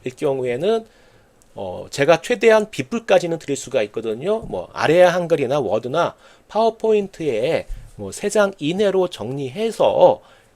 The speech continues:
어, 올리면 될 테고요. 어, 어, 제출을 하면 될 테고, 시험 보는 날, 시험 보는 날 얘를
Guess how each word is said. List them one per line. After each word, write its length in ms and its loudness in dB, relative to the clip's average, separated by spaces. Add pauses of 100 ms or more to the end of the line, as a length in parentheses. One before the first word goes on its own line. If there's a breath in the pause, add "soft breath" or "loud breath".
어, 400 -6 (120)
올리면 380 -4
될 160 -8
테고요. 420 -2 (100)
어, 60 -6
어, 40 -6 (500)
제출을 480 -2
하면 240 -2
될 180 -4
테고, 540 0 (440 loud breath)
시험 420 0
보는 380 0
날, 500 2 (240 soft breath)
시험 360 0
보는 340 -2
날 280 0 (400 soft breath)
얘를 360 -2